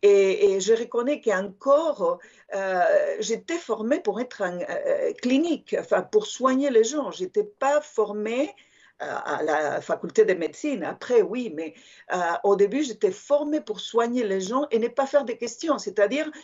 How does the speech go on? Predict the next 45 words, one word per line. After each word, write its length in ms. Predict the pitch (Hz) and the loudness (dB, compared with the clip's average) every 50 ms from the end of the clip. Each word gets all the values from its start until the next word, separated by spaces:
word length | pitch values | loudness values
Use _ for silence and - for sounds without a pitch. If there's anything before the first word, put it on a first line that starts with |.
| - - _ _ | -20 -20 _ _
si 220 | _ - 240 208 190 | _ -8 -8 -6 -2
tu 160 | - 269 285 | 0 2 2
as 40 | 247 | 2
un 100 | 226 214 | 0 -2
cas 240 | - - 214 202 | 0 2 2 2
d'asthme, 540 | 196 208 220 262 302 - - - 294 294 302 - _ | 2 2 2 0 0 0 -2 -4 -4 -4 -4 -8 _
tu 120 | - 247 226 | -6 0 2
les 180 | 214 196 185 | 2 2 2
traites. 440 | - - 214 190 185 190 - - _ _ _ _ 202 | 0 0 2 2 2 0 -4 -18 _ _ _ _ -4
Mais 120 | 226 - | -4 -4
tu 160 | - 262 - | -4 -6 -8
te 80 | - 262 | -8 -8
poses 320 | - 277 285 277 262 - | -4 -4 -2 -2 -4 -2
pas 160 | - 277 247 | 0 0 0
de 60 | 208 202 | 0 0
questions 600 | 208 214 208 208 - - - 269 294 349 349 247 | -2 -4 -6 -6 -8 -4 0 2 2 2 0 -2
pour 200 | - 214 185 - | -8 -12 -10 -4
savoir 580 | - 202 190 180 190 226 247 285 320 - - | -2 -2 0 2 2 2 2 2 0 -2 -4
que 80 | - 185 | -6 -6
ces 180 | 185 - 190 | -4 -4 -2
garçons 560 | 185 180 175 180 - - - 233 240 294 349 - | 0 0 0 0 -4 -8 -10 -6 -6 -6 -6 -6
qui 160 | - 214 185 | -6 -6 -4
a 80 | 165 180 | -4 -4
une 120 | 180 180 | -4 -6
crise 320 | - - 247 233 220 - - | -8 -8 -8 -8 -8 -2 2
d'asthme 340 | 220 214 214 214 - 190 | 4 4 4 2 -2 -6
une 100 | 175 185 | -10 -10
fois 200 | 180 - 202 190 | -6 -4 -2 -2
par 120 | - 180 - | -2 -4 -2
semaine, 460 | - - 190 185 202 247 277 320 381 - - - - - - - _ - | -2 -2 -2 0 2 2 2 2 0 -6 -16 -20 -20 -20 -20 -20 _ -8
il 180 | 185 190 180 185 | -6 -4 -4 -4
vit 300 | 180 220 247 269 311 269 | -2 0 0 0 0 0
dans 160 | 220 180 185 | -2 -2 -4
une 260 | 185 - 185 185 185 | -4 -6 -8 -8 -8
rue 340 | 185 - 240 262 302 339 - - _ - - _ - | -6 -4 -4 -2 -2 -2 -4 -8 _ -20 -20 _ -8
qui 180 | 214 202 202 | -2 2 4
est 240 | 202 190 - - - - | 6 6 4 2 0 0
horriblement 640 | 233 233 - - 302 294 247 247 214 196 196 202 190 | 0 0 0 -2 -4 -4 -2 -2 -2 0 -2 -4 -6
polluée, 680 | 190 - 202 175 175 180 170 170 180 226 285 349 349 277 - | -4 -6 -6 -6 -6 -4 -2 2 4 4 4 4 0 -4 -8
comme 220 | 208 190 190 190 | -8 -8 -8 -8
c'est 180 | 185 - 226 202 | -2 0 0 0
le 120 | 196 190 | 0 -2
cas 280 | 190 - 247 233 226 214 | -4 -4 -2 -2 -2 0
à 200 | 185 170 170 160 | -2 -4 -4 -4
Londres, 600 | 160 185 214 247 277 285 254 - 185 170 175 | 0 0 2 2 2 0 -2 -2 -2 -4 -4